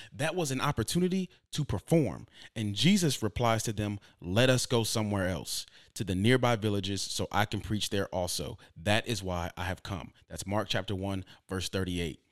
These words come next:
And this is what I want to implore to you all today. It's very simple. You can be in purpose in one season that can become a performance in the next. Jesus was in purpose when he was in that village, but when he withdrew to the place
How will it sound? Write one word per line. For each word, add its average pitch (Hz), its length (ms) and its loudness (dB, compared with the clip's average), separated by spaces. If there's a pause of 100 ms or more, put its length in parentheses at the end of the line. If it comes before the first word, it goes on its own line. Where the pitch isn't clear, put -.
(320)
And 95 160 -4
this 147 200 4
is 165 120 2
what 139 260 2 (180)
I 110 120 -2
want 110 400 -2
to - 120 -4
implore 110 360 0
to - 120 -4
you 104 160 2
all 95 120 0
today. 85 320 -6 (160)
It's 90 140 -10
very 110 240 4
simple. - 420 -4 (260)
You 107 240 2
can 151 240 4
be 143 260 -2
in 101 120 -4
purpose 160 420 0
in 123 240 -2
one 139 160 2
season 90 500 -4 (220)
that 113 160 0
can 104 140 -4
become 127 320 -4
a 107 40 -2
performance 95 600 -2
in 101 140 -2
the 104 80 2
next. - 440 -4 (480)
Jesus 196 420 6
was 135 200 4
in 95 100 0
purpose - 460 2
when 104 100 0
he 113 140 2
was 104 180 0
in 98 140 0
that 85 180 -4
village, 82 400 -2 (180)
but 113 180 0
when 123 160 4
he 156 280 2 (100)
withdrew 131 640 0
to - 140 0
the 123 120 0
place 170 720 0